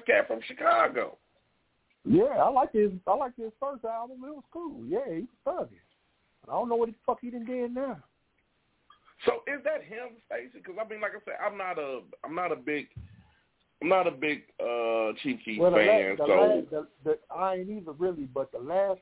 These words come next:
Speaker 2: picture I saw, yeah, that's how he looked these days.
Speaker 1: Well, maybe, you know what? Maybe he's trying to be like he a gorilla or something. Like, you know,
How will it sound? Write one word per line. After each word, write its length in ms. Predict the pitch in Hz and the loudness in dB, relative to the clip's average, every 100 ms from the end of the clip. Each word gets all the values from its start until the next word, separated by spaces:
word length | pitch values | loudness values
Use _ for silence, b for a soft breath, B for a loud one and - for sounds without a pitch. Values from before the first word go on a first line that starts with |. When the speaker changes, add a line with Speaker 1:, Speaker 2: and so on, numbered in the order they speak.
| - | -2
Speaker 2:
picture 260 | 202 196 | -2 0
I 80 | 175 175 | 0 0
saw, 220 | 247 247 190 | 4 4 4
yeah, 220 | 185 185 | 2 2
that's 160 | 180 180 | 0 -2
how 180 | 185 170 | -2 -2
he 100 | 175 165 | -2 0
looked 240 | 185 185 _ 180 | 0 -2 _ -8
these 220 | 185 165 | -6 2
days. 320 | 180 185 185 208 _ _ _ _ _ _ _ _ _ _ _ _ _ _ _ _ _ _ _ B B B B B | 6 6 4 -6 _ _ _ _ _ _ _ _ _ _ _ _ _ _ _ _ _ _ _ B B B B B
Speaker 1:
Well, 160 | - 254 | 2 4
maybe, 260 | 294 370 - | 2 0 -4
you 200 | 180 220 | -10 -6
know 180 | 269 302 | -2 0
what? 380 | 302 330 - - - | 2 2 0 -4 -14
Maybe 440 | 233 185 247 320 | -8 -2 0 0
he's 240 | 269 311 262 - | -2 -4 -6 -8
trying 280 | 247 247 220 | -4 -2 -2
to 100 | 190 | -4
be 340 | 151 180 202 | -4 -2 2
like 360 | 185 175 170 - _ _ _ | 4 4 4 -2 _ _ _
he 120 | - 165 | 4 4
a 80 | |
gorilla 640 | 113 98 92 120 165 107 98 | 4 0 0 2 2 0 -10
or 60 | 87 - | -12 -12
something. 380 | 98 92 - | -12 -12 -16
Like, 160 | 151 175 | -12 -10
you 220 | 202 190 | -8 -8
know, 200 | 196 185 | -4 -4